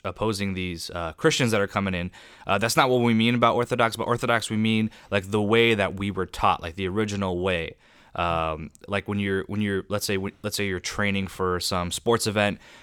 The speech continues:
um, if you're doing something that people have never done before, you're considered, like, going and, like, trying an or-,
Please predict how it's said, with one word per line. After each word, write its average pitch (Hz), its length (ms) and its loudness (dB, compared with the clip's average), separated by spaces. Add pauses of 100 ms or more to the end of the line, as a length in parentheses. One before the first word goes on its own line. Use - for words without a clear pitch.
(120)
um, 87 240 0
if - 120 -8
you're 113 60 -4
doing 113 220 2
something 104 360 0
that 98 140 2
people 104 220 -2
have 95 80 0
never 95 160 0
done 104 160 2
before, 104 320 0
you're 95 120 0
considered, 98 580 -2
like, 85 200 -6 (600)
going 101 420 0
and, 92 240 -6
like, 92 140 -8
trying 113 260 2
an 104 140 -2
or-, 107 160 -2